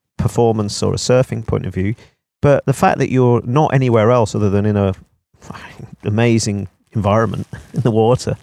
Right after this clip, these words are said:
um, mucking around, 'cause that's all it is. It's not serious, is it? You just, mm, mm,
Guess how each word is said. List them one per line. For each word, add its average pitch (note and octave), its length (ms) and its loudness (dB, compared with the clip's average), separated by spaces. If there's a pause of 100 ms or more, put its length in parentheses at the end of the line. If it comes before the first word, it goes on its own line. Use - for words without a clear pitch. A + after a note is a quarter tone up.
(840)
um, G2+ 380 0
mucking C#3 400 2
around, A2+ 560 2 (140)
'cause A#2+ 120 0
that's - 200 0
all G#2+ 140 2
it - 120 -2
is. A2 300 -2 (200)
It's - 80 -14
not A2+ 180 0
serious, A2 500 0
is B2 120 -4
it? - 180 -8
You - 60 -20
just, - 220 -8
mm, A2+ 160 -6
mm, G#2+ 160 -4